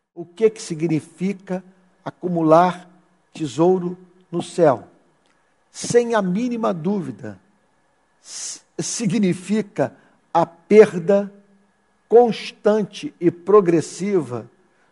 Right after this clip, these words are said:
dos tesouros dessa terra, a fim de que acumulemos tesouro no céu.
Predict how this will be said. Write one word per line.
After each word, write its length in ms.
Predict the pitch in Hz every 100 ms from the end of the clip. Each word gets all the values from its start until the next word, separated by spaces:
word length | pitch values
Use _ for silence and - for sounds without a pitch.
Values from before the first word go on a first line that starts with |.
| -
dos 260 | 160 196
tesouros 800 | 202 208 151 147 214 226 220 165
dessa 280 | 190 180 185
terra, 540 | 180 151 135 113 117 _ _ _ _ -
a 160 | 185 156
fim 480 | - - 202 208
de 160 | 170 165
que 320 | _ 190 202 -
acumulemos 1300 | 160 - - 214 185 151 165 185 151 120 - - - _ _ _ _ _ _ _
tesouro 600 | - 226 131 180 190 170
no 140 | 151 -
céu. 400 | - 131 113